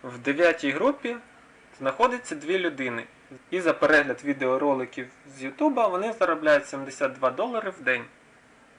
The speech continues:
Е, приступимо до стратегії розвитку. Спочатку потрібно переглянути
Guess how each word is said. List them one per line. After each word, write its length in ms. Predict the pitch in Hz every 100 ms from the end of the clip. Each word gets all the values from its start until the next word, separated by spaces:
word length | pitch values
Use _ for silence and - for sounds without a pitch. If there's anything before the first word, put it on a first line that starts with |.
| -
Е, 220 | 135 123 123
приступимо 640 | 147 147 330 339 269 233
до 120 | 220
стратегії 640 | 247 - - 214 202 190
розвитку. 500 | 156 139 117 110 - - - - - - - - - - - - - - - - - - - -
Спочатку 600 | - 170 180 214 220 180
потрібно 560 | - - 156 143 120 - - - - - -
переглянути 880 | - 151 160 214 277 285 277 - 254